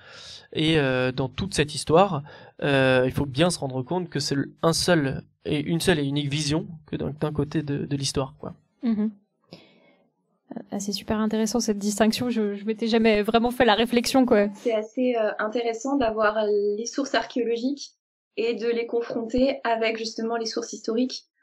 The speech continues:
Speaker 3: pour voir les recoupements qui sont possibles et justement se rendre compte, euh, bah, des différents points de vue qui peuvent être adoptés par les historiens, euh, de la période concernée, en fait.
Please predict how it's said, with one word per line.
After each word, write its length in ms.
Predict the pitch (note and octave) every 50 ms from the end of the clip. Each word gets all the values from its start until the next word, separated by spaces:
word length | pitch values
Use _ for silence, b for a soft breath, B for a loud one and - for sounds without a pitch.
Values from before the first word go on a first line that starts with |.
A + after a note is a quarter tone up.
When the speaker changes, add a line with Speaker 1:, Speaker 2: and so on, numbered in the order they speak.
| _ _ _ _ _ _ _ _
Speaker 3:
pour 120 | - A3+ A3
voir 200 | A3 A3+ A#3 A3+
les 80 | A3+ A#3
recoupements 420 | A3+ A3 A3+ B3 A#3+ A#3 A#3 A3+
qui 140 | A3 - -
sont 140 | - G#3+ G#3+
possibles 600 | G#3+ G#3+ G#3+ - - B3+ B3+ C4 C4+ B3+ G#3 A3
et 140 | A3+ A3+
justement 380 | A3 A3 G#3 - A#3 A3 A3 A#3+
se 160 | B3 - A#3
rendre 200 | G#3+ G#3+ G#3+ G#3+ G#3+
compte, 300 | - A#3 A#3 B3 - A#3+
euh, 200 | G#3+ G#3 G#3 G3
bah, 220 | G3 G3+ G3 G3
des 120 | - G#3+
différents 400 | G3 G#3 - - B3+ A#3 A3+ A3+
points 220 | A3+ - - G#3+ G#3+
de 80 | A3
vue 100 | A3 B3+
qui 140 | B3+ - -
peuvent 160 | - A3+ G#3+
être 180 | G#3+ G#3 - - -
adoptés 400 | G#3+ G#3 G3+ G#3+ A3 - - B3+
par 160 | B3+ A#3 A3+
les 120 | A3 G#3 G3
historiens, 480 | G3+ - - A3+ A3 G#3+ G#3+ A3 A3
euh, 800 | G#3 G3+ G3+ - - _ _ _ _ _ _ _ _ _ _ -
de 60 | A3 A3+
la 100 | A3 G#3+
période 300 | A3 A3 G#3+ A3 A3 -
concernée, 420 | - G3 G3 - A3 G#3 A3+ A#3
en 80 | G#3+ -
fait. 160 | - -